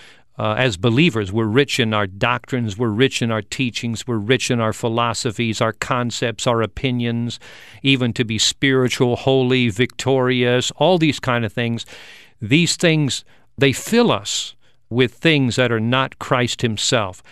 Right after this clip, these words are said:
and they don't allow this seed that has been sown into us to grow,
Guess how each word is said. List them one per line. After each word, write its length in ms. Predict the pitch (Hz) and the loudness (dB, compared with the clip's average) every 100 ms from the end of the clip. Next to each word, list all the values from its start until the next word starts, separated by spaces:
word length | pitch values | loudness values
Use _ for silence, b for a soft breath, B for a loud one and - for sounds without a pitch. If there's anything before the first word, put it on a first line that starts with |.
| b | b
and 120 | 127 127 | -2 2
they 120 | 123 | 2
don't 320 | 104 160 160 | 4 2 2
allow 600 | 131 123 135 156 127 104 | 0 2 2 2 0 -2
this 400 | 110 120 - - - | -2 -2 -2 -8 -4
seed 540 | - - 175 175 117 | -2 0 2 2 0
that 140 | 117 | -2
has 160 | 113 104 | -4 -4
been 160 | 117 110 | -6 -4
sown 400 | - 139 135 127 | -2 0 2 0
into 320 | 127 - 110 | -2 -4 -4
us 200 | 101 - | -4 -6
to 140 | - | -6
grow, 600 | 104 104 127 131 107 98 | -6 0 2 4 2 -2